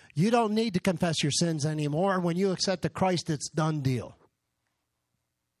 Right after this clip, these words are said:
You're not a sinner anymore. You're a saint, which is true.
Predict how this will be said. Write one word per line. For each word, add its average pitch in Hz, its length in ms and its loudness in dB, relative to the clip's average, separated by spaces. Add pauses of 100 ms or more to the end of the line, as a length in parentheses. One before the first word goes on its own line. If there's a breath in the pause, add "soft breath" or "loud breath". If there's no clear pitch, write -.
(440)
You're 165 140 2
not 208 160 4
a 185 80 2
sinner 160 380 0
anymore. 147 440 -2
You're 127 180 0
a 117 60 -2
saint, 117 400 -6
which 139 200 -8
is 139 140 -8
true. 214 400 -4